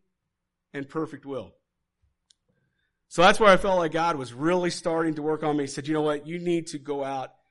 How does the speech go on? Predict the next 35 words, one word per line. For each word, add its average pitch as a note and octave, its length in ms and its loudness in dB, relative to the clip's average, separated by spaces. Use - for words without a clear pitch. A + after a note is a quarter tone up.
and C3 140 -10
you D#3+ 80 -2
need E3+ 180 -4
to C3+ 80 -12
just C3+ 360 -12
start C3+ 320 -6
serving." B2 560 -8
And D#3 140 2
it - 20 0
was D#3+ 140 -4
kinda G#3 260 2
crazy. G3 380 0
In C#3+ 60 0
that F#3 200 2
time G3+ 380 -2
frame, D#3 440 0
God G3+ 160 0
also F#3 360 2
began E3+ 340 -2
to - 40 -10
put D#3 220 -6
people F#3 260 -6
in D#3+ 80 0
my D3 120 0
life. D3 440 -2
Um, D3 300 2
you, F#3 200 -8
many, F3+ 260 -2
many E3+ 180 2
of F3 80 2
you F3+ 120 -2
may E3+ 140 0
not E3 160 0
know F3 180 4
them, F#3+ 380 -2